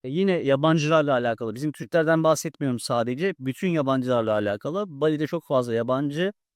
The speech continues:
kişi turist vizesiyle gelip çalışıyorlar. İşte yoga eğitmenidir vesaire eğitmeni falan olduğu için bunların, e, önüne geçmek adına en azından düzgün işler yapsınlar diye, e, vize uzatmalarını engelliyorlar şu an.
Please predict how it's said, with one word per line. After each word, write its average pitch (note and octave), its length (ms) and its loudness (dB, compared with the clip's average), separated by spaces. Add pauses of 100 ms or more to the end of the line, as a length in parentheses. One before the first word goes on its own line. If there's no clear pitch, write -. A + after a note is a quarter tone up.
(120)
kişi C3 420 -6
turist D#3 260 -8
vizesiyle E3+ 360 -4
gelip D#3+ 220 -4 (420)
çalışıyorlar. D#3+ 600 -2
İşte C#3 180 -8
yoga C#3 240 0
eğitmenidir C#3 520 -2
vesaire C#3 360 -2
eğitmeni C3+ 340 -2
falan D3 240 -4
olduğu C#3+ 340 -2
için F#3+ 240 -6 (420)
bunların, F#3 600 4
e, - 40 -12
önüne D3+ 500 2
geçmek E3+ 360 -2
adına B2+ 360 -2 (540)
en E3 120 4
azından E3+ 460 4
düzgün D3+ 260 0
işler D3 300 0
yapsınlar A#2+ 720 -2
diye, F3+ 320 0 (320)
e, C3 440 -2
vize D3+ 240 0
uzatmalarını C#3+ 580 -2
engelliyorlar G#2 540 0
şu - 160 -14
an. - 80 -18